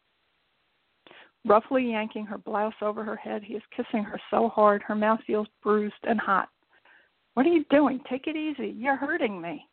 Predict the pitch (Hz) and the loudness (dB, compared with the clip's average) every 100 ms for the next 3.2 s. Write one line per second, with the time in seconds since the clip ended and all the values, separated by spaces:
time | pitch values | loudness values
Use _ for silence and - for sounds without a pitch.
0 | _ _ _ _ _ _ _ _ _ _ | _ _ _ _ _ _ _ _ _ _
1 | - 233 277 277 269 214 220 220 208 - | -6 -2 2 2 4 4 4 4 -2 -2
2 | 202 208 208 202 220 220 - - 202 208 | 0 2 0 -2 -4 -6 -8 2 2 2
3 | 190 | -2